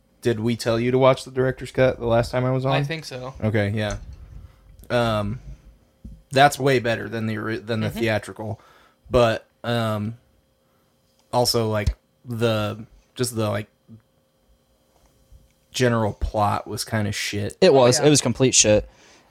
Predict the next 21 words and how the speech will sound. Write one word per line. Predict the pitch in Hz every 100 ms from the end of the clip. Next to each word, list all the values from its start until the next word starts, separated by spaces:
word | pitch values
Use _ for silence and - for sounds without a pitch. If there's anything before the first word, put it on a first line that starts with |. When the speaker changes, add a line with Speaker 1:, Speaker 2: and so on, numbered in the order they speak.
| -
Speaker 3:
I | 120
mean, | 120 110
Speaker 1:
But | 127
the | 123 113
acting | 135 135 131 123 120
and | 120
all, | 117 -
all | 120 120
that, | 117
Speaker 2:
Yeah, | 110
it |
was | 104
a | 123
Speaker 1:
the, | 120
Speaker 2:
character | 113 175
Speaker 1:
the | 165
Speaker 2:
piece. | 95
Speaker 1:
acting | 107 147 151 151 139 131
and | 123
the, | 113 110 107 _
the, | 107 107 104